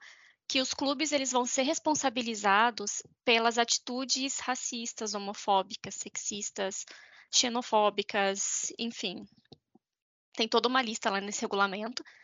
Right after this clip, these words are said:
que os seus torcedores venham a, a ter fora do campo, né?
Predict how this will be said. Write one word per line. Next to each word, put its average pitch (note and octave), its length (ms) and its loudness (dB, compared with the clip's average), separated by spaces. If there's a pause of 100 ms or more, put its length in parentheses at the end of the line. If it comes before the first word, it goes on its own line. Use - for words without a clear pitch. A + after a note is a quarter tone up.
(320)
que B3+ 160 0
os A#3+ 60 2
seus B3+ 180 0
torcedores B3+ 800 0
venham B3+ 460 2
a, A#3+ 420 2
a A#3 120 2
ter A#3+ 500 2 (100)
fora C4 300 4
do C4+ 100 -2
campo, A#3 420 2
né? G3+ 220 2